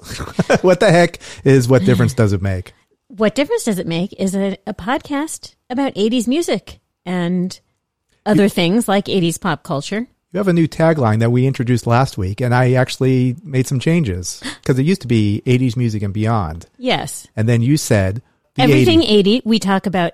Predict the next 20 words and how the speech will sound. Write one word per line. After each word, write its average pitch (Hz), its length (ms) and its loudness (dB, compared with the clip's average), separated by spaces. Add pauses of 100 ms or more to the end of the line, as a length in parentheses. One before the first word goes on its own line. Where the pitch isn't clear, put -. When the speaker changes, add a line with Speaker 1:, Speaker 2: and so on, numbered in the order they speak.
(120)
Speaker 2:
everything 220 500 2
eighties, 160 460 -2 (200)
but 294 160 -6
mostly 302 520 -4
music. - 420 -14
Speaker 1:
That's 104 220 -2
exactly 127 400 0
what 123 160 2
I 123 60 4
put 117 360 -2
on 107 100 0
the 107 80 -2
website. 95 560 -6
Speaker 2:
Oh, 381 140 0
excellent. 349 480 0
So 320 160 4
check 320 240 0
out 294 120 4
our 269 60 4
website. 240 400 0